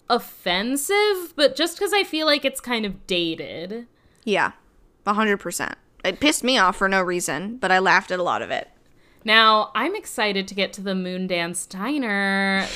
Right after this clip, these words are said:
Speaker 1: because
Speaker 2: Oh, God.
Speaker 1: Monica is begging Rachel to set her up with someone,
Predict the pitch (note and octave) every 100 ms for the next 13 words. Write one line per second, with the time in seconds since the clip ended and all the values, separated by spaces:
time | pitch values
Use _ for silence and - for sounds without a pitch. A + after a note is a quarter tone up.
0 | - - - A3 - - G#3+ G3+ G3+ G3
1 | G3 G3 G3 F#3+ G3 F3 - E3+ E3+ F3
2 | E3 F3 A3+ A3 A#3 D4+ E4 D#4+ C4+ A#3+
3 | A3+ A3+ A3 A3 A3+ F#3+ - A3 A#3+ D4
4 | C#4+ A#3+ G3+ G3 G3 G3+ F3 E3 F3 F3+
5 | - G#3 F#3+ - A#3+ B3+ D4 B3 - A3
6 | G#3+ - G#3+ G#3 G3+ G#3